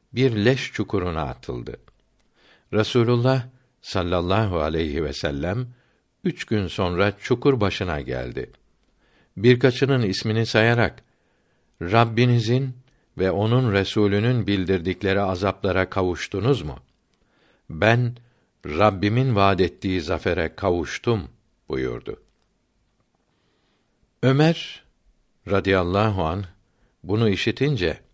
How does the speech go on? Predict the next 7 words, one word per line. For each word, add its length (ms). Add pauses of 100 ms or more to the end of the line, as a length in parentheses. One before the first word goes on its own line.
(760)
"Ya 240
Resulallah, 720 (800)
cansız 580
ölülere 640
neden 320
söylüyorsun?" 880 (460)
dedi. 320